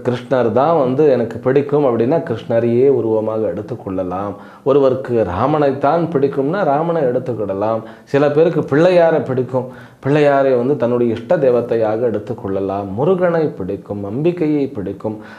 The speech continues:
அப்படிங்கும் பொழுது யாருக்கு எந்த வடிவம், கடவுளினுடைய எந்த தத்துவமானது பிடிக்கிறதோ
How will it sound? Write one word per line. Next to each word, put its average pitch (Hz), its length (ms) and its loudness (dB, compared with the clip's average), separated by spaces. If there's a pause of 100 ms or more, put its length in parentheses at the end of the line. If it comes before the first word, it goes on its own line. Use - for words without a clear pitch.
(120)
அப்படிங்கும் 156 440 2
பொழுது 110 480 0
யாருக்கு 190 640 0 (100)
எந்த 165 240 2
வடிவம், 117 480 2 (140)
கடவுளினுடைய 151 720 2 (180)
எந்த 165 280 0 (100)
தத்துவமானது 123 760 0 (100)
பிடிக்கிறதோ 113 640 2